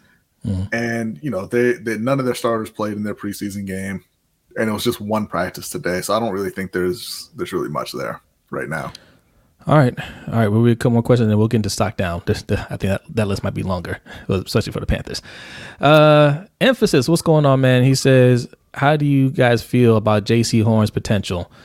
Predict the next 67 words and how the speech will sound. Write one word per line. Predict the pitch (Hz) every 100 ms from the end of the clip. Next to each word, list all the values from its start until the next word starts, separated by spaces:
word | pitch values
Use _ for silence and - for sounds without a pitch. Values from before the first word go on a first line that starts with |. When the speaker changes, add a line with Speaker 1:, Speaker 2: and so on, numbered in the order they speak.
| - - - -
Speaker 1:
I | 117
think | - 117
he's | 123 120
going | 117 113
to | 110
be, | 101 113 107 98 92 - _ _ _
uh, | - 101 98
one | 110 110
of | 107
the | 101
best | 101 -
corners | 107 101 98
in | - 95
the |
league. | 90 87 -
And | 110
I | 113
think | 113
he's | 107
gonna | 104 104
show | - 98
that | 95 87 - - - _ _ _ _ -
starting | 135 110 190
this | -
year." | - 82 _ - - -
Uh, | 123
he | 139
may | 160
not | 147
be, | 143
you | 131 131
know, | 131 110
in | 135 135 - - 131
the | 110
con-, | - 113 - - - -
he, | - 175
he'll | - 220
be |
in | 220
the | 180
conversation. | 175 160 160 160
He | 160
may | 160
not | 139 107
be, | 117 117 104
like, | 95
a |
top | - - 107
five | 104 107
corner, | - 95
but | 92
he's | - 180
going | - 147
to | -
be, | 107 110 107 95 - _ _ _ _
he's, | - 135
he's | 117 143
gonna | 160 135
be | 123
one | 117
of | 101
the | 110
top | 107
corners | 104 98
in | 98
the | 90
league, | 90 87 87